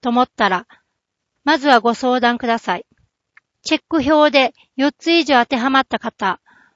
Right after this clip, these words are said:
もしかするとセルフネグレクトかもと思った方は、まず住民福祉課にご相談ください。相談内容をお伺いして、必要であれば適切な支援を受けられる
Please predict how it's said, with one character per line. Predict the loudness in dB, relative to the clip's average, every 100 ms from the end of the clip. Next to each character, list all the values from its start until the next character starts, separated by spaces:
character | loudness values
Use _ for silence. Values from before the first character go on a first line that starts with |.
| _
も | -2
し | -2 0
か | -2
す | -2 -6
る | -4
と | -2 -2 -4 _
セ | -4 -2
ル | 0
フ | -2
ネ | -2 -2
グ | 0
レ | -2
ク | -4
ト | -6
か | -4 -4
も | -4 -8 _ _ -2
と | 2
思 | 2
っ |
た | 0 -6
方 | -4 -2
は、 | -2 -2 -6 _ _ _
ま | -2 -2
ず | -2 -6
住 | 0 0 0
民 | -2 -6
福 | -6 -6
祉 | -4
課 | -2
に | -2
ご | -2 -2
相 | 2 2
談 | 2 -2
く | -2
だ | -2
さ | -2 -4
い。 | -4 _ _ _ _ _ _
相 | 0 4 4
談 | 2 0
内 | 0 0 0
容 | 2
を | 0 0 -4
お |
伺 | -4 -2 0 0
い |
し | -4
て、 | -2 -2 -4 _
必 | -20 -6 0
要 | 4 4
で | 4
あ | 2
れ | 2
ば | 0 -2 -6 _
適 | -10 -8 -4
切 | -4 -4 -2
な | -4
支 | -2 -2
援 | 0
を | -2
受 | -2
け | 0
ら | 0
れ | 0 -2
る | -4